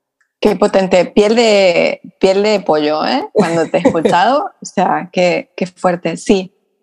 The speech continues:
Speaker 1: Eh, a mí me, tengo la sensación de que, de que la maternidad nos, nos hace encontrar con, como memorias celulares.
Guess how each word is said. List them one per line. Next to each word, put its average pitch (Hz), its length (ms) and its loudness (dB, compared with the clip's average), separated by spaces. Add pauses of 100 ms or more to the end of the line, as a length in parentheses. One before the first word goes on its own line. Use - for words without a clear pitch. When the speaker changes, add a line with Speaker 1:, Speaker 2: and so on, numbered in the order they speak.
(420)
Speaker 1:
Eh, 175 340 2 (920)
a 180 80 -2
mí 180 160 0
me, 220 320 -2 (380)
tengo 180 200 -2
la 226 140 2
sensación 185 640 -2
de 214 140 -2
que, 160 600 -2 (1080)
de 175 160 -2
que - 100 0
la 170 100 2
maternidad 170 680 -2
nos, 185 520 -2
nos 175 560 -6
hace 202 280 0
encontrar 196 600 0
con, 180 440 -2
como 170 300 -2
memorias 180 540 0
celulares. 185 800 -2